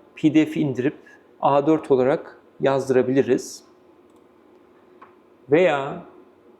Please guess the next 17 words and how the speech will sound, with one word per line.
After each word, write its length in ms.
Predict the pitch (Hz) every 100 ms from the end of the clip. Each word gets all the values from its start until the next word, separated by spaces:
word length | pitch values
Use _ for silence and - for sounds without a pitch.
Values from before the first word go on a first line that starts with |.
| _ _ _ _ -
e-mail 380 | 202 175 143 127
olarak, 360 | 120 117 131
WhatsApp 520 | - 143 160 - 135 131
olarak 340 | 127 117 -
da 120 | 117
paylaşabiliriz. 1000 | - 113 107 - 104 113 120 180 - - _ _ _ _ -
Evet, 220 | 131 -
telefon 380 | 165 175 196 185
ve 80 |
tabletlerimizden 960 | 180 170 160 160 156 156 139 151 143 120
de 260 | 135 175 151
bilgisayar 320 | 143 - 160
üzerinden 340 | 135 135 135
yapabildiğimiz 580 | 135 131 139 127 127 156
tüm 120 | -
işlemleri 440 | 151 - 135 120 117
yapabiliyoruz. 760 | 120 131 127 127 120 208 -